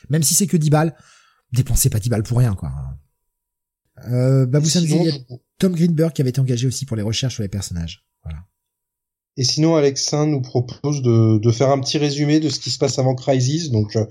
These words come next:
Speaker 2: bon, on peut y aller, hein. Euh, je te laisse commencer par Action Comics un.
Speaker 1: Euh, bah, Superman arrive sur Terre. Euh, il devient un des super-héros les plus connus.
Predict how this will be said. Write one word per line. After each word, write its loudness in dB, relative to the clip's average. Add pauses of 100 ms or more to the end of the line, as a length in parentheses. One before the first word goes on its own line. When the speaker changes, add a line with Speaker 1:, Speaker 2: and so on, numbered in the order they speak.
(460)
Speaker 2:
bon, 4
on 2
peut 0
y 6
aller, 4
hein. 2
Euh, 4
je -2
te 2
laisse 2
commencer -2
par 0
Action -2
Comics 0 (120)
un. -2 (800)
Speaker 1:
Euh, 2
bah, 2
Superman 2
arrive 2
sur -6
Terre. 0 (260)
Euh, -4
il -4
devient 0
un 0
des -2
super-héros -2
les -2
plus -8
connus. -2